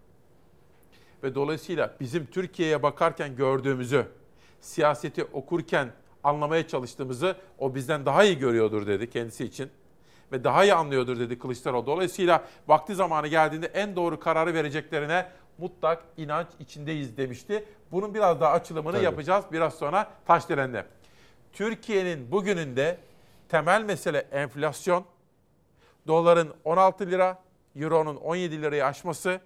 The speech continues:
Speaker 1: hayat pahalılığı ve konut fiyatları, kira fiyatları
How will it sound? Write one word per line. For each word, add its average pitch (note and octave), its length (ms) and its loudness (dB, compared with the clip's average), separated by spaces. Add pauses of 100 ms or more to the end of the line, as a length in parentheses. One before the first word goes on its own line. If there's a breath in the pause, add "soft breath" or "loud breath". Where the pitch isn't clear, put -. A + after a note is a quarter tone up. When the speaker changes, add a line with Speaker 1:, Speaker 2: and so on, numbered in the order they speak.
(480 soft breath)
Speaker 1:
hayat F3+ 400 2
pahalılığı F3+ 580 2 (340 soft breath)
ve F3+ 400 8 (760)
konut E3+ 420 -10
fiyatları, A#2 640 -8 (140)
kira D3+ 320 -2
fiyatları C3+ 680 -8